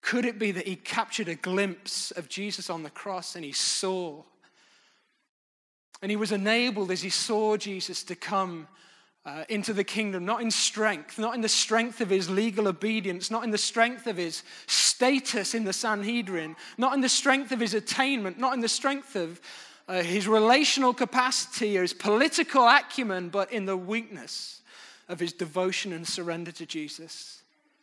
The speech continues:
Could it be that in seeing Jesus on the cross, he caught what this whole thing was about, that the only way into the kingdom was, in fact, rebirth?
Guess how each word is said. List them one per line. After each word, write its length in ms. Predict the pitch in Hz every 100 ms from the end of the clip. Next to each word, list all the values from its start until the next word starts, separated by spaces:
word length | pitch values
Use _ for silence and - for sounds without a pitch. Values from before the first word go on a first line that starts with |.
| _ _ _ _ -
Could 140 | 262
it 120 | 277 269
be 120 | 247
that 180 | 233 220
in 80 |
seeing 400 | 214 - 277 247
Jesus 400 | 202 240 226 220
on 140 | 220 196
the 60 | 190
cross, 320 | 220 196 220
he 80 | 185
caught 260 | - 233
what 160 | 214 196
this 140 | 196
whole 180 | 226 214
thing 240 | 208 214
was 140 | 175 175
about, 340 | 170 190 196
that 140 | 202 202
the 140 | 196
only 200 | 214 220
way 140 | 214
into 180 | 208 208
the 100 | 185
kingdom 500 | 185 226 226 202 180
was, 340 | 185 214 214 202
in 100 | 175
fact, 340 | - 196 -
rebirth? 720 | 196 175 165 175 156 -